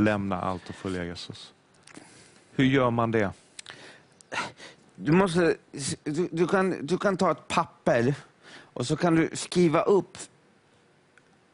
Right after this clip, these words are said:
Speaker 2: allt som ockuperar din tillvaro. Du kan skriva upp liksom så här. Och så kan du säga så här, "Vad på det här pappret av det som jag har skrivit upp
Speaker 1: Mhm.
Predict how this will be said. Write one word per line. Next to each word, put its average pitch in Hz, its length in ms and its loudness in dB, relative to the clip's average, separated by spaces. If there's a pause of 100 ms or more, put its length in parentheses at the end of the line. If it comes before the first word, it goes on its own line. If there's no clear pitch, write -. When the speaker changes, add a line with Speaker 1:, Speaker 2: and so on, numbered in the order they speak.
Speaker 2:
allt 175 240 2
som 147 180 0
ockuperar 139 580 2
din 110 200 -2
tillvaro. 107 680 0
Du 123 120 -8
kan 156 140 0
skriva 143 300 2
upp 143 200 -2
liksom 104 360 -8
så 110 120 -10
här. 98 160 -6 (380)
Och 123 240 -4
så 147 100 -2
kan 170 180 0
du 160 100 2
säga 139 220 2
så 127 140 -2
här, 110 60 0
"Vad 156 640 0
på 147 120 -2
det 127 80 2
här 123 140 2
pappret 123 640 -2
av 107 120 -2
det 107 200 2
som 107 200 -6
jag 104 80 0
har 98 60 0
skrivit 104 460 -4
upp 113 260 -2 (140)
Speaker 1:
Mhm. 104 100 -18